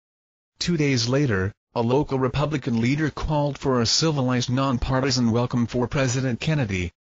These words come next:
stating that in many respects Dallas County has isolated itself from the mainstream of life in the world in this decade.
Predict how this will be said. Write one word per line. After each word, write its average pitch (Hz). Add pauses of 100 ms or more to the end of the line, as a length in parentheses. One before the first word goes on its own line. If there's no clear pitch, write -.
stating 139
that 117
in 120
many 143
respects 135
Dallas 131
County 156
has 135
isolated 110
itself 127
from 120
the 123
mainstream 139
of 120
life 113
in 120
the 110
world 123
in -
this 160
decade. 110